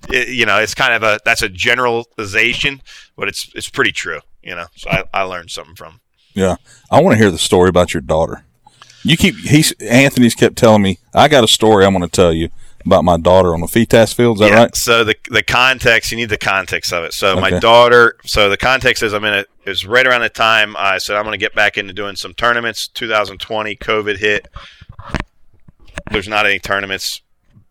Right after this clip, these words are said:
Speaker 1: I went and shot in the, uh, South Cent-, uh, North Central Regional at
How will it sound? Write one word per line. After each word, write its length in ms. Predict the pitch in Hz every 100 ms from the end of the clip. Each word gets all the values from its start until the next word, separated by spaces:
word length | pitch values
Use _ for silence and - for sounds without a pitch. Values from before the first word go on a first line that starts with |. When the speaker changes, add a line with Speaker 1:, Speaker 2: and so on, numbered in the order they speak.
| _
Speaker 1:
I 40 | 98
went 180 | 101 -
and 40 |
shot 320 | - 104 98
in 140 | 95 95
the, 160 | 92 - _ _ _ _ _ _ _
uh, 220 | 104 90 90
South 260 | - 101
Cent-, 260 | - 113 104 - -
uh, 260 | 101 92 92 _
North 240 | 113 120
Central 340 | - 113 - 104
Regional 440 | 107 92 98 95
at 100 | 90